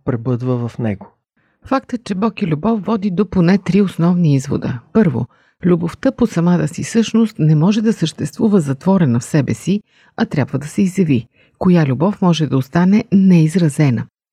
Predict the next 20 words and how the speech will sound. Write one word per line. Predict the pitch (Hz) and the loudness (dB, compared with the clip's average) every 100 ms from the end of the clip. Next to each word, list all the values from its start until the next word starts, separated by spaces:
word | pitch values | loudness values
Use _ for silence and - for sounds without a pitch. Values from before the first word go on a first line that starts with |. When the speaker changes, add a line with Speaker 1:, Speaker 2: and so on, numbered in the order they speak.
| _ _ _ | _ _ _
Speaker 2:
Божията | 175 233 294 285 | 0 2 2 2
любов | 226 175 214 | 2 2 0
се | - | -2
споделя | 214 - 180 220 220 | -6 -4 2 4 4
вътрешно | 180 214 175 147 - 220 | 4 2 2 -2 0 4
между | 214 151 143 | 4 4 -2
трите | - 190 180 156 | 0 0 2 0
личности | 165 - 143 - 135 | -2 -4 -6 -4 -4
на | 143 | -2
Божеството | 139 139 135 - 202 214 254 - - | -2 -6 -8 -4 -2 0 -2 0 2
и | 226 | 2
външно | 180 196 165 - 170 233 - _ _ | 4 4 4 2 0 0 -4 _ _
в | - | -4
отношенията | 247 226 202 202 185 175 165 | 0 2 2 2 4 2 0
на | 147 | 0
Бог | 143 196 - | 0 -2 -2
с | 196 | -6
всичките | - 170 - 156 170 | -4 -4 -8 -4 -2
му | 165 | -2
творения. | - 175 156 127 90 | -2 0 2 0 -2